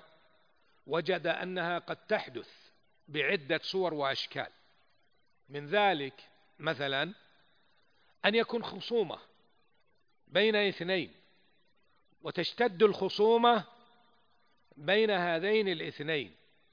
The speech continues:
فيرتفع مستوى الخصومة إلى السباب والشتائم،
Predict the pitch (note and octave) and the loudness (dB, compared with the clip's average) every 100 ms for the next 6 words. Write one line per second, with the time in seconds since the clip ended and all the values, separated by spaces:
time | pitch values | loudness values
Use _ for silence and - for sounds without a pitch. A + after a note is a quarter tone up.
0 | _ _ _ _ E3 F3 E3+ - A#3 G3+ | _ _ _ _ -2 0 0 0 0 6
1 | A#3+ G#3 D3 - - _ _ _ _ - | 8 8 2 -14 -20 _ _ _ _ -8
2 | E3 G3+ - F3+ E3+ - E3+ - G#3+ A3+ | -4 -2 0 0 0 -2 -8 -4 -2 0
3 | G#3 E3 D#3 C#3+ - D3+ E3 G3+ G3+ F3+ | 0 0 -4 -4 -6 -2 2 2 2 -2
4 | D3 - D3 E3+ F#3+ G#3 A3+ | -4 -6 -4 2 2 4 2